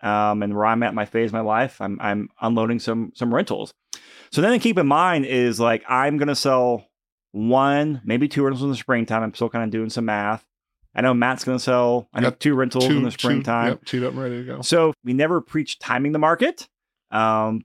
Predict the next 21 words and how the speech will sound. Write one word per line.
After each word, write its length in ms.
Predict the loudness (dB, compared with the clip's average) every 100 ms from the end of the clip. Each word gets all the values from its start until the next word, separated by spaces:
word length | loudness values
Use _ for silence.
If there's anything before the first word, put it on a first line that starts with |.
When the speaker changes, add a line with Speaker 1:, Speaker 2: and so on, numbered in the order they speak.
| 0
Speaker 1:
but 120 | 0
if 580 | 0 0 0 -2 -16 _
you're 240 | -2 2 4
able, 420 | 2 2 2 2
if 180 | 0 0
you, 240 | 0 -2 -2
if 180 | -4 2
that's 220 | 0 0
the 80 | 0
route 240 | 0 0
you 100 | -2
wanna 200 | -2 -2
go, 440 | 2 4 4 0 -6
springtime 1040 | -12 -6 -2 0 -2 -2 -2 0 -2 -4 -10
is 300 | -4 -2 -2
historically 520 | -4 -2 0 0 -2
the 100 | -4
best 380 | -4 -2 -2 -2
time 280 | 0 0 0
to 120 | -2
sell. 560 | -2 0 2 2 0